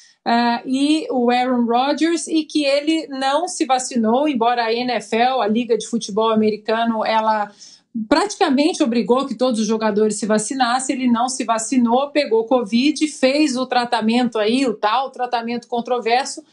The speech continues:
e agora tá aí liderando, né, uma, uma, uma, praticamente um movimento muito interessante dentro do esporte americano, principalmente do futebol americano,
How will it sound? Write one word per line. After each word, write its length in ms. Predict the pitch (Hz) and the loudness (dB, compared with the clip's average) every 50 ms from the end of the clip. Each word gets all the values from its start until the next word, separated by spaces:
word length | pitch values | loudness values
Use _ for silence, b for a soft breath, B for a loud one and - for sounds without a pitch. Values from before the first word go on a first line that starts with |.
| b b b b b - | b b b b b -2
e 60 | 262 | 0
agora 500 | 262 262 247 214 226 240 254 254 277 269 | 0 2 2 2 2 2 2 0 -2 -2
tá 120 | 277 294 277 | -2 0 0
aí 520 | 254 233 220 220 240 254 277 294 302 285 254 | 0 0 0 0 0 0 0 0 0 0 -2
liderando, 880 | 233 240 254 220 262 262 240 220 233 269 320 381 381 330 214 220 208 | 0 0 0 2 2 2 2 4 4 4 2 2 2 2 2 0 0
né, 180 | 214 226 247 262 | 2 2 2 2
uma, 460 | 254 240 233 240 233 226 220 208 196 | 4 4 2 2 2 2 0 0 0
uma, 180 | 202 214 226 233 226 214 214 | 0 0 2 2 0 0 0
uma, 360 | 226 226 226 233 220 208 202 196 | 0 0 0 2 2 0 0 -2
praticamente 640 | - - 269 277 277 - - 262 262 294 294 - | 0 2 2 2 2 2 0 2 2 2 0 0
um 20 | 294 | 2
movimento 720 | 285 285 294 240 285 269 247 254 277 311 302 - - 233 | 2 2 2 2 0 0 2 2 2 2 2 0 0 0
muito 240 | 240 294 339 330 - | 2 2 2 0 0
interessante 640 | 320 302 277 262 247 240 - 254 254 240 247 226 | 0 0 2 2 0 0 0 0 0 0 0 -2
dentro 260 | 202 240 247 247 254 226 | -4 -4 -4 -4 -6 -10
do 160 | 202 226 233 | -12 -12 -10
esporte 460 | 214 - - - 226 226 214 220 240 | -10 -6 -2 0 0 0 2 2 2
americano, 500 | 220 220 220 208 214 - 240 254 254 247 | 2 2 2 0 0 0 2 2 2 4
principalmente 640 | 247 302 330 - - 311 277 262 269 269 277 b b b b b b | 2 2 0 2 0 0 2 2 2 0 -2 b b b b b b
do 120 | - 294 302 | 0 0 2
futebol 440 | 285 311 302 - 262 214 240 247 | 2 0 0 2 2 2 2 2
americano, 640 | 247 240 240 262 262 277 277 - 262 269 285 320 320 | 2 2 2 2 0 0 0 0 0 2 2 2 0